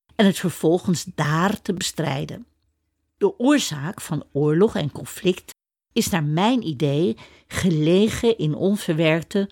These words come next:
collectieve schaduwdelen, waarbij we egocentrische, autocratische machthebbers in het zadel helpen. Ook hier geldt dat de sleutel tot vrede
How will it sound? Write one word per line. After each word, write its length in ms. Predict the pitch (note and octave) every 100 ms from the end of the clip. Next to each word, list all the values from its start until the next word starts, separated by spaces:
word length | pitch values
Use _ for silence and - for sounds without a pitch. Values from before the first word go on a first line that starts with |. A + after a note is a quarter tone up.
| - - _ _ _
collectieve 600 | - A#3+ A3+ - F3 -
schaduwdelen, 1160 | F3 - A#3 A#3+ F3+ D#3 C3 C#3+ C#3+ D3 G#3 B3+ - - -
waarbij 400 | F#3 F3+ F3+ E3+
we 160 | D3+ -
egocentrische, 1200 | G3 - D#3 - E3+ E3+ - D#3 - - G3 A3 - _ -
autocratische 880 | G3+ G3+ E3 - D#3+ D#3 D#3+ - D#3+
machthebbers 840 | D3+ D3+ - F#3+ F#3+ A#3 A3+ - - - -
in 120 | C4
het 120 | B3+
zadel 500 | - B3 G3 D3 C#3+
helpen. 500 | B2+ A#2 C3+ - F#3+ _ _ _ _ _ _ _ _
Ook 200 | F#3+ -
hier 380 | - G3 C4 C4+
geldt 560 | - G#3+ A3+ C#4+ - -
dat 180 | C#3+ -
de 80 |
sleutel 640 | - - E3+ E3 G#3+ A3+ -
tot 220 | C#3+ -
vrede 560 | - D3+ D3+ D#3 F#3+